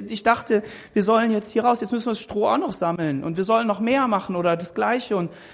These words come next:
irgendwie ist alles schlimmer." Und sie peitschten sie weiter aus. Und dabei hatte Gott einfach nur einen Plan, der war nur größer als das, was sie gerade erlebt haben.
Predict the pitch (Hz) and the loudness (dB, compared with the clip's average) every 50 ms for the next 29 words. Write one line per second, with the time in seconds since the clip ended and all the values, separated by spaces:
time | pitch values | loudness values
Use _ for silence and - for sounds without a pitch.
0 | - - - 208 208 226 220 214 214 208 - - 214 214 202 - - - 240 254 | -20 -2 2 4 4 4 4 0 -2 -2 -2 0 0 0 0 -2 -2 -2 0 2
1 | 240 214 185 170 170 170 - 175 160 - - - - - - - - - - - | 2 2 2 0 -2 -4 -6 -8 -10 -8 -10 -8 -6 -6 -6 -6 -10 -12 -10 -8
2 | 180 175 185 165 185 190 202 196 - 190 180 175 180 175 151 127 - - - - | -6 -6 -4 -2 0 0 0 0 -2 -2 -2 -2 -2 -4 -4 -6 -8 -14 -20 -20
3 | _ _ _ _ _ _ _ _ _ _ _ _ _ _ _ _ _ _ _ _ | _ _ _ _ _ _ _ _ _ _ _ _ _ _ _ _ _ _ _ _
4 | _ _ _ _ _ _ - 165 185 190 196 202 202 202 - 170 208 220 220 - | _ _ _ _ _ _ -4 -2 0 2 2 2 0 -2 -4 -2 -2 -2 -2 -2
5 | - 190 190 - 202 - 202 196 185 175 170 160 - - - - 226 - 190 175 | -6 -8 -6 -6 -6 -4 -4 -4 -2 -2 -4 -6 -6 -6 -4 -2 -2 -2 -2 -2
6 | 170 175 190 202 208 196 170 160 - - 214 240 262 240 - - 180 160 160 160 | -2 0 0 0 0 0 -2 -4 -2 2 2 2 2 0 -2 -4 -4 -4 -2 -4
7 | - - - 190 185 185 - 170 - - 170 170 - 165 156 156 - - 147 156 | -6 -4 -2 -2 -2 -2 -6 -12 -12 -12 -14 -6 -2 -2 -2 -2 -2 -6 -4 -4
8 | 185 185 - - - 131 120 117 117 120 117 | -4 -6 -8 -12 -10 -8 -8 -8 -8 -10 -16